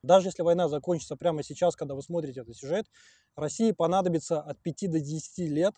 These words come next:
чтобы хотя бы восстановиться до уровня Узбекистана, хотя бы. Потому что в Узбекистане сейчас уровень жизни выше, чем в России. И по продуктам, и по заработку, и по качеству жизни,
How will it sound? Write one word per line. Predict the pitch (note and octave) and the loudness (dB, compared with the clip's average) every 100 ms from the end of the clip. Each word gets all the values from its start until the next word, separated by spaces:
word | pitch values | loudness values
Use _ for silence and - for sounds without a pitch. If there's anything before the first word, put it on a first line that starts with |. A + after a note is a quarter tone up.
| _ | _
чтобы | - F#3 E3+ D3 - _ _ _ _ _ _ _ | -6 0 2 0 -2 _ _ _ _ _ _ _
хотя | - D#3+ G3 | -4 4 4
бы | F3 D3 | 4 2
восстановиться | D3+ - E3+ F3+ A3+ F3+ | -2 -4 0 2 2 0
до | D3 D#3 - | 2 0 0
уровня | A#3 A#3+ G#3+ F#3+ E3 | 4 6 6 6 0
Узбекистана, | D3+ C#3+ D#3 D#3 - D3 A#2+ A2+ | 0 -2 -6 -4 0 0 -2 -8
хотя | - E3 - F3 D#3 | -6 -4 0 2 2
бы. | B2 - _ _ _ - | -2 -14 _ _ _ -8
Потому | C#3 F3 G3+ | 0 2 2
что | - D#3 | 2 0
в | D#3 | 2
Узбекистане | E3 E3+ G3 - G#3 B3 G#3+ | 0 0 -2 -2 0 0 0
сейчас | C#3 D#3 - D#3+ C#3 - _ - | -4 -6 0 0 0 -6 _ 0
уровень | G3+ G#3+ F#3 E3 | 6 8 6 4
жизни | D3 F3 D3 A#2 | 2 0 0 -8
выше, | A#2 D3+ G#3 G3+ | -4 0 2 0
чем | - D3+ | -4 -4
в | |
России. | D3 - - B2 G#2 _ _ _ _ _ | -4 -6 -10 -12 -14 _ _ _ _ _
И | E3+ | 2
по | F3 | 2
продуктам, | E3+ E3+ F3 A#3+ A3 G3 F#3 - | 6 6 6 4 4 0 -2 -8
и | E3 D#3+ | -4 -2
по | E3+ D3+ C#3+ A#2+ | 2 4 2 4
заработку, | D#3 F#3+ G#3 G3+ - A3 - _ _ _ _ | 8 8 8 4 0 -2 -2 _ _ _ _
и | E3+ E3 D#3 | -2 0 2
по | D#3+ D3+ C#3+ B2+ - - | 4 4 4 2 -4 6
качеству | F#3 A3 - G#3 F#3 | 6 6 2 -2 2
жизни, | G3 F#3+ F#3+ | 2 2 0